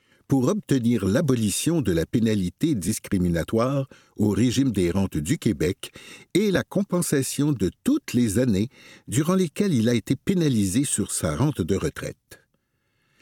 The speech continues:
Avec sa femme, Francine Argan, ils ont bataillé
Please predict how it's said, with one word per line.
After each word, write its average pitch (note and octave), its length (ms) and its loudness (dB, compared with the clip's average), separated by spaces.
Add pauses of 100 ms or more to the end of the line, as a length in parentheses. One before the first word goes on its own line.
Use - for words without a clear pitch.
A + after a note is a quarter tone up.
(200)
Avec C3 300 0
sa G2+ 180 0
femme, F3 260 0
Francine D#2+ 640 -4
Argan, E2 420 -2 (960)
ils E3+ 300 2
ont F#3 120 2
bataillé F#2 760 -2